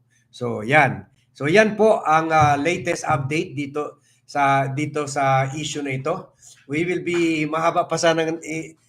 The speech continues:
ang discussion natin, pero, ah, dahil pawala-wala yung signal, ah, we'll end it na lang muna with the promise that, ah, we will be giving you more updates on this matter kung naging okay na yung, ah, signal.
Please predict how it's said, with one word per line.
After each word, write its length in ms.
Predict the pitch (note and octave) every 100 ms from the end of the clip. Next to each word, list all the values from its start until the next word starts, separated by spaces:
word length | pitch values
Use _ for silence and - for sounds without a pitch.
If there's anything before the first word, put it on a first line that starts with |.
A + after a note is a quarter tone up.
| _ _ C#3+
ang 160 | D3+
discussion 560 | D3 - D#3+ D#3 D#3+ D#3
natin, 400 | D3+ D#3 F3 C3
pero, 800 | D3+ E3 D#3 D3 C#3 C3+ C3 - _ - _
ah, 160 | - C3
dahil 480 | C#3 D3+ D#3 C#3+ C#3+
pawala-wala 640 | D3 D3+ D3+ D3+ D#3 D#3+
yung 80 | D3
signal, 480 | - D#3+ D3 C#3+ D#3
ah, 80 | C#3+
we'll 240 | C3 C3+ C3+
end 240 | C#3+ -
it 80 | B2+ C#3
na 80 |
lang 160 | C3+ C#3
muna 400 | E3 C#3+ C3+ - _ _
with 160 | C#3+ D#3+
the 80 | F3+
promise 480 | G3+ G#3 F#3+ - -
that, 240 | D#3 D3+ D#3
ah, 400 | D3+ C#3 C3+ - _ _
we 160 | C#3+ D#3+
will 240 | E3 D#3
be 80 | D3+ C#3+
giving 320 | D#3+ C#3+ D3
you 80 | C#3+
more 240 | D3 D3
updates 480 | C3+ C3+ C#3 C3 C3
on 160 | - B2
this 240 | B2+ -
matter 400 | B2 - A2+ G#2 _ _ _ -
kung 320 | C#3 C3 B2+
naging 400 | C3+ C3+ C3+ B2+
okay 320 | C#3 C3 C3
na 160 | B2 B2+ A#2+
yung, 240 | A#2 A#2
ah, 240 | A#2 A2+ A2 _ _
signal. 560 | - C3+ A#2+ G#2+ F#2+